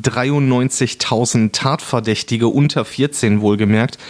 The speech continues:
Das Ganze jetzt mal im Vergleich zu zweitausendelf, da sind's in Anführungsstrichen nur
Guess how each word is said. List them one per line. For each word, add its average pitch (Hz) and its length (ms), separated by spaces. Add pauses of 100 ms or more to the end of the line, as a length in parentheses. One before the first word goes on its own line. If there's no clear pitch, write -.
(360)
Das 117 160
Ganze 135 260
jetzt 127 220
mal 123 180
im 123 360
Vergleich 117 640
zu 131 260
zweitausendelf, 117 1600
da 127 140
sind's 127 340
in 123 100
Anführungsstrichen 123 1040
nur 151 400